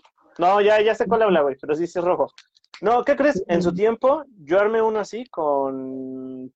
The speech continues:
Speaker 1: pan amarilla, que se convierte, bueno, que cuando
Speaker 2: Ajá,
Speaker 1: despiertes
Speaker 2: también.
Speaker 1: el Saiyan cuatro.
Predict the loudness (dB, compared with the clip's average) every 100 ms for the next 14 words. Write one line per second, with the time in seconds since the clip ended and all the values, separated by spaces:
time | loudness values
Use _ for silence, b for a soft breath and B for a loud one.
0 | -2 0 0 -2 0 2 0 0 _ _
1 | _ _ _ _ _ -2 0 0 0 0
2 | 0 -2 0 -2 2 4 4 2 0 2
3 | 2 2 0 0 2 4 4 2 0 0
4 | 0 0 0 -2